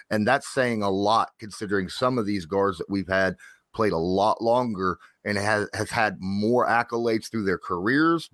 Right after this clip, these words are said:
But, I mean, it, it's Big Q, right?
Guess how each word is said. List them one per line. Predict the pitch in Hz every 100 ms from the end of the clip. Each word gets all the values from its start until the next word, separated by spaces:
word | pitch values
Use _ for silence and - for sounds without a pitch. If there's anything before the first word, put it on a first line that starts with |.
| -
But, | 101 90 - _ _ -
I | 98
mean, | 98 92 85 80 78 - _ _ _
it, | 101 95
it's | 113 -
Big | - 120 80
Q, | 87 76
right? | 76 104 123